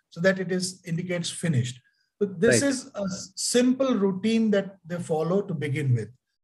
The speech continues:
Speaker 1: till they are at a stage where they can understand how days of the week work, how months work, seasons work. So all starts with a very simple kind of calendar system.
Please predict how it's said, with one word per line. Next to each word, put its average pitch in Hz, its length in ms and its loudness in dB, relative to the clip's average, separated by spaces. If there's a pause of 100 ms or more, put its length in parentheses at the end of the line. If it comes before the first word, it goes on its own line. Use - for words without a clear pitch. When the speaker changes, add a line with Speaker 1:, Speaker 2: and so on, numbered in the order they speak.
Speaker 1:
till 247 220 6
they 220 180 6
are 214 160 4
at 190 140 -2
a 185 80 -4
stage 180 520 -6 (300)
where 185 160 0
they 190 140 2
can 185 180 0
understand 185 800 0 (420)
how 175 200 2
days 185 380 2
of 170 100 -8
the 165 100 -6
week 185 320 0
work, 170 440 0 (340)
how 156 200 0
months 180 420 2
work, 170 380 0 (360)
seasons 185 640 2
work. 170 360 0 (360)
So 226 220 -4
all 240 440 6
starts 202 480 0
with 208 160 -2
a 190 60 2
very 196 300 2
simple 190 540 2
kind 175 260 -2
of 180 240 -2
calendar 151 540 0
system. 123 500 -4